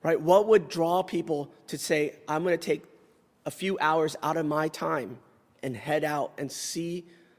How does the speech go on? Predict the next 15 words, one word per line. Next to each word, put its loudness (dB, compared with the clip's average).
what -2
you're -4
talking -12
about"? -20
To 0
me, 8
I 6
feel 4
like 2
there's 0
some -2
sort -2
of -6
relationship -8
there -18